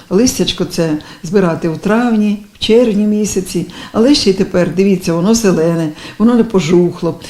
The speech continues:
воно не уражено грибками, немає жовтого такого нальоту. Його можна збирати для того, щоб пити чай, додаючи листя чорної смородини. Нехай він буде у вас духмяний, смачний і корисний.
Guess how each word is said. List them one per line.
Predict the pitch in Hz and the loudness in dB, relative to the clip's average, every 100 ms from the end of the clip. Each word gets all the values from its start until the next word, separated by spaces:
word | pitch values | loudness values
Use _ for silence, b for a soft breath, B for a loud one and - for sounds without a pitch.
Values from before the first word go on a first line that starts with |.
| B | B
воно | 202 233 247 | 0 4 4
не | 226 | 2
уражено | - 180 190 196 185 175 156 B B | 2 2 2 0 0 -2 -4 B B
грибками, | 180 180 170 - 190 208 202 190 B B - | 0 0 0 -2 2 2 2 0 B B -4
немає | 196 190 180 175 | 0 2 4 2
жовтого | 180 185 156 170 160 | 4 2 2 -2 -2
такого | 117 - 175 160 | -4 -4 -4 -2
нальоту. | 160 156 185 233 247 220 B B B - | -2 2 2 2 0 -4 B B B -2
Його | 190 196 | 2 2
можна | 180 175 151 160 | 0 0 -2 -6
збирати | 143 170 165 208 - 214 B B - | -4 -4 -2 -4 -6 -12 B B 0
для | 196 | 0
того, | 190 262 254 | 2 0 0
щоб | - 156 - | -2 -4 -2
пити | 175 165 | 0 0
чай, | 151 208 226 254 262 B B - | -2 0 0 0 -4 B B -2
додаючи | 190 208 208 196 - 196 190 | 2 4 4 2 2 2 2
листя | 185 202 190 175 | 4 2 2 -4
чорної | - 185 180 190 | -2 -2 0 0
смородини. | 180 185 190 180 175 175 | 0 2 2 2 0 0
Нехай | 202 285 | 0 0
він | 233 170 | 0 0
буде | 180 170 | 0 0
у | 165 | 0
вас | 170 | -2
духмяний, | 151 170 175 190 233 226 233 B B | -2 -4 -2 0 2 0 -2 B B
смачний | - 202 147 175 180 | -2 0 0 0 0
і | 196 180 | 0 -2
корисний. | - 170 165 - 175 | -2 0 0 -4 -4